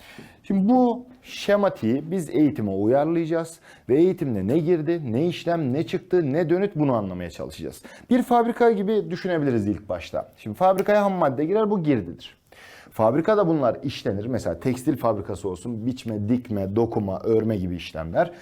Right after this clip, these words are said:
Çıktısı ürünlerdir. İşte pantolon, gömlek, kazak, triko bunlar. Ve dönüt, acaba doğru üretim yapabiliyor muyuz?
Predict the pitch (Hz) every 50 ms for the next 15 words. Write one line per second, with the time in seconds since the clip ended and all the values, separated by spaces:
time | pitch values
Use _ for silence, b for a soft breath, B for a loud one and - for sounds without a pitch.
0 | B B B B B _ - - 190 190 - - 202 196 - 226 233 233 226 -
1 | - - 147 160 175 170 165 156 135 113 95 82 82 - - 117 - - 117 -
2 | - 127 123 123 123 - 127 123 123 123 123 117 123 123 120 120 120 120 120 -
3 | - 117 110 104 117 117 117 - - - 117 110 110 - 113 104 92 85 95 92
4 | 87 80 82 117 160 180 - B B B B B B B 156 202 196 156 139 175
5 | 202 220 226 240 233 - - - _ _ _ - 175 190 160 190 151 131 120 110
6 | 107 101 127 156 170 175 165 147 131 135 131 139 - - 123 110 104 101 95 -
7 | 107 98 98 98 107 123 143 160 160 170 170 175 180 170 -